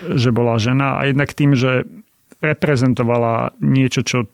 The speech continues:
časť voličov vníma veľmi kriticky v tom americkom systéme. A to, č-, proti čomu sa, dajme tomu,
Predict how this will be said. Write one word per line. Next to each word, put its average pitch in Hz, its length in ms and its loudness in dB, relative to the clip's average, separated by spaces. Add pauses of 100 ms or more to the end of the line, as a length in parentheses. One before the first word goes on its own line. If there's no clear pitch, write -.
(120)
časť 120 320 -2
voličov 120 320 0
vníma 120 320 2
veľmi 113 240 -2
kriticky 120 480 -6
v - 80 -8
tom 113 160 -2
americkom 110 560 -2
systéme. 110 640 -4
A 113 80 -6
to, - 160 -2
č-, - 160 -6
proti 135 320 -2
čomu 123 320 0
sa, 117 160 -2
dajme 117 240 -2
tomu, 117 400 -2